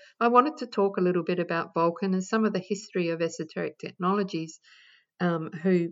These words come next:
used this Vulcan quite early on in the scene before it's obviously become a bit more popular now.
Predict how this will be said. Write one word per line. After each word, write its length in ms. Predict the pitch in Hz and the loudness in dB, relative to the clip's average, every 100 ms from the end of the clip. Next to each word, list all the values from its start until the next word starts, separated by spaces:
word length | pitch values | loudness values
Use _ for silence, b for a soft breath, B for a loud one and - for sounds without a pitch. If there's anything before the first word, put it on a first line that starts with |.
| - | -6
used 540 | 180 185 208 220 - | 0 2 2 0 -4
this 260 | - 160 - _ - | -4 -4 -6 _ -2
Vulcan 560 | 180 170 170 170 160 - _ _ _ _ _ _ _ _ - - | 2 2 0 -8 -8 -14 _ _ _ _ _ _ _ _ -20 0
quite 220 | 220 220 | 2 4
early 320 | 185 185 175 165 | 6 4 4 0
on 120 | 165 | -2
in 120 | 160 | -4
the 80 | 165 | -8
scene 320 | - 180 165 | -4 -2 -2
before 360 | 175 - 196 170 | -6 2 4 4
it's 200 | - - _ | 0 -14 _
obviously 440 | 185 202 202 - 160 | 0 2 -2 -4 -6
become 320 | 180 - 175 | -6 -4 -4
a 60 | |
bit 160 | 165 - | -6 -6
more 160 | 170 170 | -6 -4
popular 500 | - 196 196 170 156 | -6 -4 -4 -4 -4
now. 300 | 151 151 | -4 -6